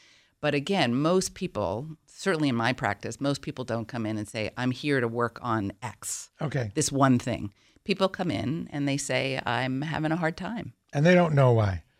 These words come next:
Speaker 1: And they often don't know why. They may know part of it. They may know, "This might have to do with something that went on in my childhood. This might have to do with what went on in my marriage." But mainly they come in and they say, "I'm depressed, I'm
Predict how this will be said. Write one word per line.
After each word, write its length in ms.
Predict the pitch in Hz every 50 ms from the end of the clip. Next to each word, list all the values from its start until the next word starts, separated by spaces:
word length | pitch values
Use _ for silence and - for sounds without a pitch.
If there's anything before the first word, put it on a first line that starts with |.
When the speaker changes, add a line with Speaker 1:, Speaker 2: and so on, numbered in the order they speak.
| _ _ _ _ -
Speaker 1:
And 140 | 151 156 160
they 260 | 170 180 185 185 185 -
often 400 | - - 196 202 - - 190 160
don't 180 | 139 127 - -
know 100 | 110 117
why. 220 | 117 113 87 101
They 140 | 117 143 160
may 240 | 165 170 175 180 180
know 180 | 185 175 160 147
part 340 | 143 - - 135 127 123
of 120 | 120 120 151
it. 160 | 160 175 -
They 100 | 147 143
may 160 | 147 139 139
know, 160 | 131 117 113
"This 260 | 117 - 147 147 - -
might 300 | 175 156 151 160 175 170
have 200 | 160 165 - -
to 80 | - 127
do 180 | 127 131 131
with 140 | 123 123 120
something 340 | - 127 120 117 - 123 113
that 140 | 107 110 -
went 160 | 113 107 110
on 120 | 107 104
in 60 | 104
my 160 | 101 95 95 92
childhood. 560 | 101 - 123 95 98 110 113 127 139 139 127
This 220 | 151 156 151 -
might 180 | 160 147 139 147
have 160 | 143 127 -
to 120 | - 131 123
do 280 | 101 - 120 120 117
with 200 | 104 113 110 -
what 160 | - 117 87 98
went 120 | 117 113
on 140 | 113 110 107
in 60 | 104
my 140 | 104 104 104
marriage." 680 | 101 87 90 90 73 90 90 110 139 156 - - - _ _ _ _ _ _ _ _ _ _ _ _ _ - _
But 360 | - 160 151 151 156 - - - _ _ _ _ _
mainly 520 | - 175 175 180 202 233 240 208 165 156
they 120 | 143 147 143
come 220 | 143 - 165 156
in 80 | 151 143
and 140 | 139 131 123
they 100 | 123 127
say, 300 | - - 123 113 107 110
"I'm 160 | 113 110 110
depressed, 560 | 113 110 - - 104 98 78 107 - - -
I'm 200 | 110 107 110